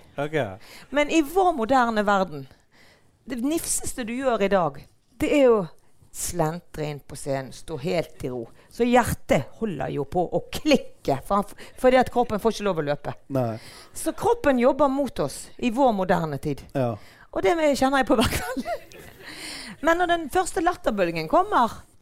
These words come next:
Speaker 2: så, eh, roer systemet seg ned.
Speaker 1: Mm.
Speaker 2: For du tenker, «Oi, de hater meg ikke.» <laughs> Og det er så, det er så godt å vite.
Speaker 1: Ja, ja. Nei, men jeg merker det selv også, altså sånn når du går på scenen.
Speaker 2: Ja.
Speaker 1: Men jeg merker det egentlig med en gang du går ut, for da er du så,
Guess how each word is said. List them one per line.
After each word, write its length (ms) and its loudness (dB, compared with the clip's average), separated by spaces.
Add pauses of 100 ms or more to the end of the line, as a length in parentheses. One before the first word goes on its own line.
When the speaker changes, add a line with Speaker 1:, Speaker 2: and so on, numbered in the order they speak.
(540)
Speaker 2:
så, 320 -8 (300)
eh, 460 -10
roer 320 -6
systemet 480 -14
seg 120 -12
ned. 160 -10
Speaker 1:
Mm. 220 -16
Speaker 2:
For 180 -12
du 80 -18
tenker, 320 -2 (200)
«Oi, 120 -2
de 120 0
hater 280 -6
meg 160 -4
ikke.» 160 -8 (500)
<laughs> 800 -6
Og 80 -2
det 140 6
er 80 6
så, 160 0 (560)
det 180 0
er 80 4
så 140 0
godt 240 0
å 20 -2
vite. 380 2
Speaker 1:
Ja, 240 2
ja. 640 0 (320)
Nei, 180 2
men 80 2
jeg 140 4
merker 280 2
det 160 4
selv 360 -2
også, 240 -4 (100)
altså 220 -4
sånn 120 -8
når 120 -8
du 40 -12
går 120 -4
på 100 -8
scenen. 460 -6
Speaker 2:
Ja. 100 -4
Speaker 1:
Men 160 4
jeg 100 2
merker 220 0
det 60 2
egentlig 180 -2
med 100 -6
en 120 2
gang 100 0
du 60 0
går 180 -2
ut, 240 -8
for 160 -4
da 80 2
er 100 4
du 60 -2
så, 220 -2